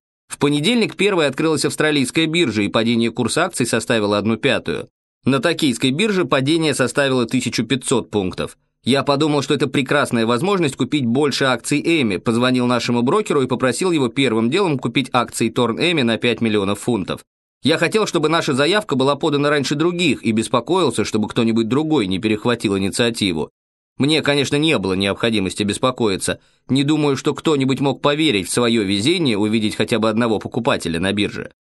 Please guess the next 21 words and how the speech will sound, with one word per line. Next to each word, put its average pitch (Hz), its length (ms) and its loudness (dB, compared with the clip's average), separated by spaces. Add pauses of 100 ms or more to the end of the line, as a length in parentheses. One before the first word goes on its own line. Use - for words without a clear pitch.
(180)
Брокер 175 340 0
заполнил 151 480 2
заявку 165 400 0
за 120 100 -2
какие-то 131 380 0
двадцать 120 420 0
секунд 131 380 -2
и 101 60 0
спросил, 123 380 0
не 139 120 2
хочу 131 300 0
ли 139 80 2
я 131 80 2
купить 151 320 -4
еще. 156 400 0 (600)
«Там 120 220 2
тонны 151 460 0
этого 98 340 0
добра», 95 400 0 (100)
добавил 92 480 0
он. 76 160 -6